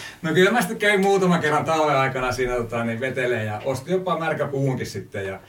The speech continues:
ja menin, menin sinne ja, ja tota, niin intoa piukassa kuin ilmapallo ja ei muuta kuin kisaamaan ja se oli kuntoluokan kisa ja se meni ihan hyvin siinä, että, et jopa olisin voittanut se oma ikäluokkanikin sinne sit samalla kertaa ja mä ajattelin, että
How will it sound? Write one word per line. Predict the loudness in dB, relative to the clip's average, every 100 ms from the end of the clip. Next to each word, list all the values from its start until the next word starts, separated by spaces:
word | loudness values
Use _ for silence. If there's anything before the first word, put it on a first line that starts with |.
| -20 -20 -20 -20 _ -12
ja | -6
menin, | -2 -2 -4 -8 -10
menin | -8 -6 -6
sinne | -6 -4 -4
ja, | -6 -8
ja | -12 -12 -12
tota, | -12 -10 -8
niin | -8 -8 -10
intoa | -10 -6 -6
piukassa | -2 -2 -2 -6 -8
kuin | -4
ilmapallo | -4 -4 -4 -4 -2 -2
ja | -4 -10 -16 -20 -12
ei | -10
muuta | -8 -6
kuin | -6 -6
kisaamaan | -6 -4 -4 -4 -6
ja |
se | -6
oli | -6
kuntoluokan | -2 -2 0 -2 -4 -10
kisa | -12 -10
ja | -8
se | -4
meni | -4 -4
ihan | -6 -2
hyvin | 2 2 2 -2
siinä, | -6 -8 -12
että, | -14 -16 -14
et | -18 -18 _ _ _ _ -10
jopa | -6 -2
olisin | -2 0
voittanut | 0 0 -4 -10
se | -8
oma | -6 -4
ikäluokkanikin | -2 -2 -2 -4 -8 -10 -12
sinne | -12 -14
sit | -14 -8
samalla | -6 -4 -6
kertaa | -10 -12 -14 -16 -14
ja |
mä | -14
ajattelin, | -14 -16 -18
että | -18